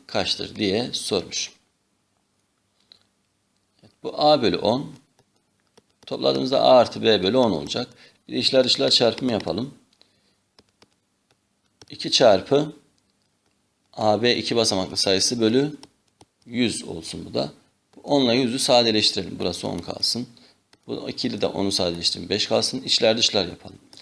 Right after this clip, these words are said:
Beş A artı beş B eşittir. A B iki basamaklı sayısını da on A artı B diye açarsam B'yi bu tarafa alayım. Dört B, beş A'yı bu tarafa alayım.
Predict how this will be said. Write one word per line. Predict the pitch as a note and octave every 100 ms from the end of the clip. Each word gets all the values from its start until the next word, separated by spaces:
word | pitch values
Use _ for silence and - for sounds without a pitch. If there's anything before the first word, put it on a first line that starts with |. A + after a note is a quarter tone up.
| - - _ -
Beş | B2+ -
A | A2+
artı | F#2+ F#2 -
beş | F#2 G#2+ -
B | B2 B2+ C3+ - _ _ _ _ _ _ _ _ _ _ _ _ _ _ _ _ _ -
eşittir. | - A2+ - A2 - - _ -
A | G#2+ A2+
B | B2+
iki | B2+
basamaklı | B2 B2 A#2+ -
sayısını | A#2 A2+ A#2 B2 A#2+
da | -
on | - A#2+ A#2
A | G2+ A2+ G2 A2
artı | G2+ G#2 G2+
B | A2 G#2
diye | F#2 F2+
açarsam | F2+ E2 - A#2 - - - - _ _ -
B'yi | G#2+ A#2+
bu | B2
tarafa | A#2 F#2+ -
alayım. | E2+ - - - _ _ F2
Dört | F#2 F#2 -
B, | E2 F#2
beş | G2+ -
A'yı | F#2+ G2+
bu |
tarafa | - F2+ E2+ -
alayım. | G#2 B2